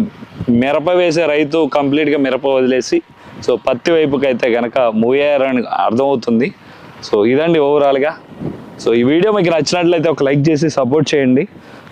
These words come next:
So నాకైతే ఇక్కడే ఉండాలనిపిస్తుంది. అసలు ఇక్కడ క్లైమేట్ కానీ so చాలా కూల్గా ఉంది. So గాలి బాగా వస్తుంది. So ఇక్కడ ఒక మంచి వేసుకొని మంచిగా ప్రశాంతంగా ఉంటే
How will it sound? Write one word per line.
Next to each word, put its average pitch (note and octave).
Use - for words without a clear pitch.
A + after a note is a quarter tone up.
So A#2+
నాకైతే C#3
ఇక్కడే G3
ఉండాలనిపిస్తుంది. C#3
అసలు A2+
ఇక్కడ A2
క్లైమేట్ C3+
కానీ B2+
so G#2
చాలా B2+
కూల్గా F3
ఉంది. F#3
So A#2+
గాలి D3+
బాగా D#3+
వస్తుంది. C3
So -
ఇక్కడ A#2
ఒక A#2+
మంచి C3+
వేసుకొని E3
మంచిగా D3
ప్రశాంతంగా C#3+
ఉంటే B2